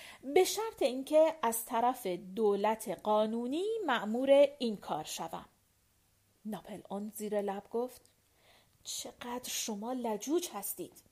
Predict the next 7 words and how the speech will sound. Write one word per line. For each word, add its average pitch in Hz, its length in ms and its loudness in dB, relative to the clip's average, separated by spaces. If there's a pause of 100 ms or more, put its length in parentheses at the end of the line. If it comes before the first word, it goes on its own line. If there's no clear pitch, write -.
(1200)
بعد 381 440 0
ژوزفین 285 580 4
پیشنهاد 202 600 -6
کرد 277 400 -2 (120)
که 240 120 -2
به 185 120 -2
طرف 196 420 -6